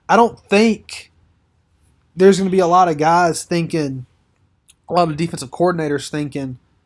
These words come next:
"This is a quarterback that, that's really dangerous. This is a guy that could really hurt us. He's got an elite arm," all that stuff. But, but they're gonna find out the hard way the first couple games that Will Rogers is, is, is real, is for real. Uh,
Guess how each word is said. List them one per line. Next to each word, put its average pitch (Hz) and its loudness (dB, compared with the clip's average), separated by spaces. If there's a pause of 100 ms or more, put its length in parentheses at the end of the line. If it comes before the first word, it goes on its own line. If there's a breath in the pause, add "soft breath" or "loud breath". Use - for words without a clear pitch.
(180)
"This 175 -2
is 151 -8
a 147 -8
quarterback 156 -2
that, 151 -10
that's 143 -10
really 147 -2
dangerous. 131 -8
This 147 -6
is 147 -6
a 147 -2
guy 143 4
that 139 -8
could 135 -6
really 139 -4
hurt 131 -4
us. 123 -10
He's 143 -8
got 143 -2
an 139 -6
elite 139 -4
arm," 135 -6
all 131 -6
that 135 -8
stuff. 135 -8 (420 soft breath)
But, 165 -4
but 165 0
they're 170 4
gonna 170 2
find 170 -2
out 151 0
the 139 -10
hard 151 -2
way 131 -4
the 127 -18
first 135 -8
couple 135 -10
games 135 -8
that 127 -8
Will 156 0
Rogers 143 0
is, 127 -12
is, 131 -4
is 127 -8
real, 127 -6
is 139 -8
for 127 -16
real. 123 -14 (920)
Uh, 135 0